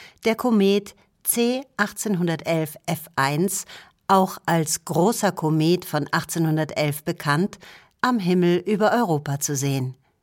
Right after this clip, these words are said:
Die Beobachtung war mit bloßem Auge möglich. Er war besonders markant durch seine leuchtende Erscheinung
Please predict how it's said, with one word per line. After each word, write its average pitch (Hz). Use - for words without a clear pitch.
Die 208
Beobachtung 208
war 160
mit 160
bloßem 170
Auge 156
möglich. 139
Er 185
war 185
besonders 202
markant 170
durch 175
seine 160
leuchtende 151
Erscheinung 175